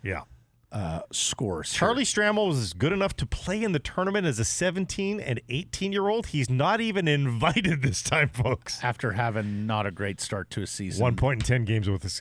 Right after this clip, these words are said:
Speaker 1: with Wisconsin. So that one
Speaker 2: Right.
Speaker 1: you get, even though you don't get.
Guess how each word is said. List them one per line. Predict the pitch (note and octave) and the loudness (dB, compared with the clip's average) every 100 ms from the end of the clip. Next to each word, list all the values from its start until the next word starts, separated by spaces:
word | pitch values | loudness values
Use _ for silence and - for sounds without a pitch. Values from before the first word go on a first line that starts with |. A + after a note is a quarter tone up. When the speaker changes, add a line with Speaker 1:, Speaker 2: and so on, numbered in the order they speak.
| - | -8
Speaker 1:
with | A2 G2 - | -6 -6 -8
Wisconsin. | F#2+ - - G#2+ A2+ - E2+ | -8 -6 -2 0 0 -2 -2
So | A2+ | 0
that | E3 A#3+ | 2 4
one | A3+ | 4
Speaker 2:
Right. | E3+ - - - | 2 -2 -16 -4
Speaker 1:
you | E3+ D#3 C3+ | 0 2 2
get, | G2 G#3 E3 | 4 4 4
even | D3+ E3 F3 | 0 0 4
though | D3 C#3+ C#3 C3+ | 4 4 2 2
you | B2 | 0
don't | C3 E3 E3 | 4 2 0
get. | G#2 F2 | -4 -6